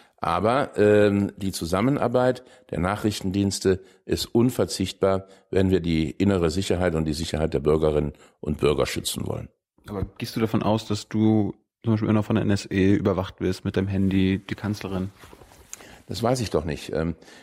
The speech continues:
Speaker 1: es,
Speaker 2: Ja, aber,
Speaker 1: äh,
Speaker 2: aber gehst du davon aus?
Speaker 1: also,
Speaker 2: Musst, musst du
Speaker 1: was
Speaker 2: davon ausgehen?
Speaker 1: Ja, ich, ich bin ja immer dafür, dass man, dass man, äh, zunächst auch mal, äh, den Partnern, äh, genau zuhört und liest, was sie sagen. Es gab ja Berichte über, ähm, über das Kanzlerin-Handy,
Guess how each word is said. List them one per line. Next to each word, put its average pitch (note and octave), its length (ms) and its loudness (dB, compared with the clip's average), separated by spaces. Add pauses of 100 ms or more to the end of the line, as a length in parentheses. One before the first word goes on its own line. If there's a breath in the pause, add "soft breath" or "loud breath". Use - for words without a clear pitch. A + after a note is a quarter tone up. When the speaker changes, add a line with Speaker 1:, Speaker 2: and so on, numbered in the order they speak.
(140)
Speaker 1:
es, A#2+ 280 -2
Speaker 2:
Ja, - 60 0
aber, G2 180 4
Speaker 1:
äh, D2 60 -4
Speaker 2:
aber A#2 160 -4
gehst C#3 200 -2
du C3 60 0
davon B2 200 0
aus? C3 120 2
Speaker 1:
also, A#2 140 2
Speaker 2:
Musst, C#3+ 220 -2
musst F3 180 2
du - 40 2
Speaker 1:
was D#3 60 4
Speaker 2:
davon A#2+ 240 0
ausgehen? G#2 340 -2
Speaker 1:
Ja, - 0 -
ich, - 140 -6
ich B2+ 100 -2
bin D#3 140 2
ja C#3+ 100 4
immer C3 160 4
dafür, C3 280 0
dass A#2+ 180 2
man, G#2+ 300 2
dass G2+ 200 0
man, G2+ 300 0 (340 loud breath)
äh, G2 100 -2
zunächst A2 360 0
auch G#2 100 2
mal, F#2+ 480 2
äh, F#2 300 2
den F#2 160 4
Partnern, F#2 580 0
äh, E2+ 460 2
genau F#2 240 0
zuhört C#3+ 360 0
und F2+ 140 -2
liest, G#2 220 -2
was F#2 140 0
sie D#2+ 100 -4
sagen. A#2+ 380 0 (320 loud breath)
Es - 60 -20
gab G2+ 200 -2
ja E2+ 60 4
Berichte F2+ 380 0
über, E2+ 540 2
ähm, E2+ 500 2
über D#2 340 2
das - 440 -10
Kanzlerin-Handy, F2 800 -2